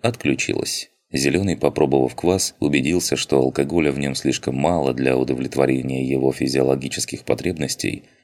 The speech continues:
после чего в знак протеста осыпал меня бранью, залетел на макушку мачты и расселся там с видом оскорблённой добродетели. Это к лучшему. Обзор оттуда хороший,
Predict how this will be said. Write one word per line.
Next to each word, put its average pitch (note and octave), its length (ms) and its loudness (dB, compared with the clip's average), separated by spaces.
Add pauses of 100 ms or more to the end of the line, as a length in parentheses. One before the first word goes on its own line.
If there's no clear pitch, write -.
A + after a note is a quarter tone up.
после D#2+ 360 2
чего G2 240 4
в D2+ 60 -2
знак F2+ 240 -4
протеста D#2+ 520 0
осыпал D#2+ 380 0
меня D#2+ 220 0
бранью, D2+ 580 0 (160)
залетел C2+ 420 2
на C2 80 -2
макушку C2+ 420 -2
мачты E2+ 580 0
и G#2+ 180 4
расселся G#2 520 2
там F2 220 0
с - 100 -4
видом F2+ 380 0
оскорблённой C#2+ 720 -2
добродетели. C2 760 -4 (320)
Это D2+ 180 -2
к - 80 -10
лучшему. B1+ 580 -2
Обзор F2 360 2
оттуда F#2 320 0
хороший, F2+ 580 -2